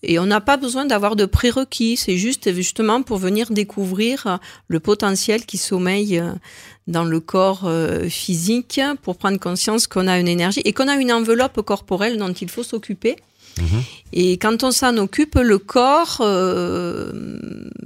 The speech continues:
Speaker 1: ben, le rend bien, mais pas que le corps. La façon d'être bien avec soi-même, autant sur un plan physique,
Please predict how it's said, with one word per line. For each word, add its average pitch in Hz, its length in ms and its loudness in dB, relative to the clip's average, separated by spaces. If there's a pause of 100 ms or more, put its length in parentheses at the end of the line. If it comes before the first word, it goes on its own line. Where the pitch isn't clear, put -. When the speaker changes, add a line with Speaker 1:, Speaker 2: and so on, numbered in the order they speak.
Speaker 1:
ben, 175 400 -2
le 175 60 2
rend 185 240 0
bien, 214 320 0
mais 233 220 4
pas 214 240 2
que 220 160 0
le 202 80 0
corps. 247 320 2
La 180 280 2
façon 208 360 -4
d'être 185 300 0
bien 220 560 0 (300)
avec 185 300 0
soi-même, 226 480 0
autant 226 260 -2
sur 214 280 -6
un 190 120 -2
plan 196 240 -2
physique, 202 640 -4